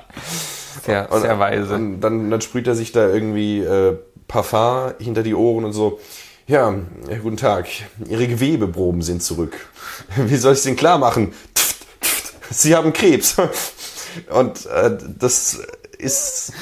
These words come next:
Speaker 2: schon auch, auch
Speaker 1: Also richtig, richtig schön blöd in typischer Schneider-Manier.
Speaker 2: Genau, genau.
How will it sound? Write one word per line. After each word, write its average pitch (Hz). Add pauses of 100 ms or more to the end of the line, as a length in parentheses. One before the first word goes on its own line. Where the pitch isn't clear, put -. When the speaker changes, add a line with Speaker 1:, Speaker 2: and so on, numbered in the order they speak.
Speaker 2:
schon 151
auch, 131 (320)
auch 113
Speaker 1:
Also 123
richtig, 131
richtig 135
schön 123
blöd 123
in 123
typischer 123
Schneider-Manier. 101 (240)
Speaker 2:
Genau, 127 (380)
genau. 90